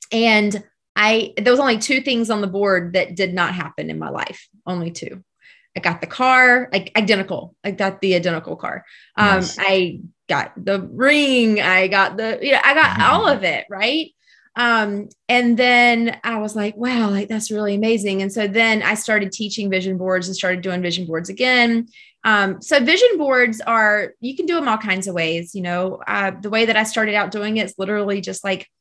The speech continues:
Speaker 1: cutting out magazine pictures. And, um, then I realized that if you, let's, let's just say you want a white Tesla.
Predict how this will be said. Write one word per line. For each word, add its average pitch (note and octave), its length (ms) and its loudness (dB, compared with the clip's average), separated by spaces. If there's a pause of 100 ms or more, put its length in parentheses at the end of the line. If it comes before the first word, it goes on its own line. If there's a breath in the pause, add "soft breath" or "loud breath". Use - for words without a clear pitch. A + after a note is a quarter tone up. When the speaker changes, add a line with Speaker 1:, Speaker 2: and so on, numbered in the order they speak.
(260)
Speaker 1:
cutting G#3 340 -4
out G3+ 320 0
magazine F#3+ 720 -2
pictures. E3 760 -2
And, F3+ 400 -2 (340 soft breath)
um, F3+ 400 -2
then A3+ 360 2
I G3+ 80 4
realized G3+ 640 4
that F#3 260 0
if F#3+ 220 -8
you, G#3+ 480 -2
let's, G3 280 -2
let's A#3 200 2
just C4 180 -4
say A#3 140 2
you G#3+ 200 0
want G3 280 0
a F#3 260 0
white F#3+ 460 0
Tesla. F3 520 -6